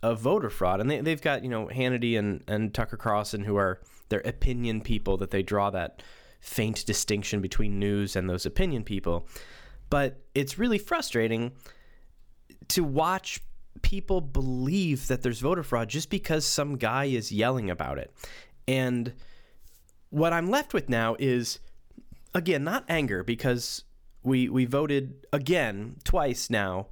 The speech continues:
in two thousand sixteen and two thousand twenty. The American people in the popular vote has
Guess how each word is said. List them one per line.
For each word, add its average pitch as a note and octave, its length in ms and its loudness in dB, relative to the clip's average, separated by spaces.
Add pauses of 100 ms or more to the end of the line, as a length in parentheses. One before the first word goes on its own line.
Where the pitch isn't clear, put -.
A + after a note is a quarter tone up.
(160)
in A#2 120 -2
two B2+ 160 0
thousand A2+ 240 0
sixteen A#2 480 -2
and A2 200 0
two A2+ 140 -2
thousand G#2+ 260 0
twenty. G#2 380 0 (1200)
The A#2+ 80 2
American A#2 340 0
people A2+ 280 0
in G2+ 40 2
the G#2 60 -2
popular G#2+ 400 0
vote G2 300 0
has G2 260 0